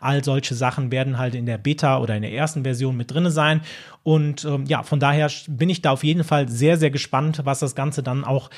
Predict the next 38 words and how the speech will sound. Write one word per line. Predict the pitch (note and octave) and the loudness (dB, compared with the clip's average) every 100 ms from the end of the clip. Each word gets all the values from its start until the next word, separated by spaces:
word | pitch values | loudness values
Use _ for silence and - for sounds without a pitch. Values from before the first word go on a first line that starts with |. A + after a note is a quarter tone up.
| - - | -20 -6
bei | B2 C3+ | -2 0
den, | C3+ C3 B2+ | 0 0 0
äh, | B2+ | -2
ja, | A#2+ A#2 | -2 -2
Beta-Testern | A2 G3 G#3 D3 D3 C#3 D3 C#3 A#2+ - | 2 2 4 2 2 0 2 2 0 -6
hervorruft, | - C#3 - G3 F3+ F#3+ F3+ D#3 | 0 2 4 4 6 4 4 2
ob | C#3+ | 0
ich | C#3+ | 2
da | C#3+ C3+ - - | 4 4 2 -6
Kritik | - - C#3 G#3 G#3 | 0 2 4 2 0
ernte | F3+ D#3+ F#3 F3+ D#3+ | 0 0 0 -2 -2
für | D#3+ D3 C#3 | 2 2 2
alle | D3 E3+ D#3+ D3+ | 4 6 4 2
Funktionen | - D#3 - E3+ F3 F3 | 4 2 6 6 8 6
oder | D#3 C#3 C3+ | 4 4 4
ob's, | C#3 - - | 2 -2 -4
äh, | D#3 C#3 | -2 0
dann | C#3 C#3+ D#3 D#3 | 2 4 4 2
weitergeht | C#3 D#3 C#3 C#3+ C#3+ | 0 0 -2 -2 -2
in | C#3+ D3 | -2 0
den | D#3 D3+ | 2 2
Google | B2+ D3+ D3 | 0 2 2
Play | C3+ D3+ D#3+ | 2 4 4
Store. | E3 - A#2+ C#3 G3+ - - - | 4 0 2 4 2 -2 -16 -4
Denn | D3+ F3 F3+ C#3 | 0 0 -2 -2
wenn | D#3+ D3+ | 0 0
der | C3+ | -2
ganze | C#3+ D#3 | -2 -2
Beta-Test | C3+ D3+ C#3+ D3 C#3+ | -2 -2 0 0 0
vorbei | C#3+ B2 C3+ | 0 2 4
ist, | D3 | 2
soll | C3+ C#3+ | 2 2
es | - - | 2 2
hoffentlich | D#3+ E3+ D#3 D3 | 2 2 0 0
so | - | 0
sein, | B2 C3+ C#3+ | -2 0 -2
dass | C#3 C3+ | -2 -2
wir | C3+ | -4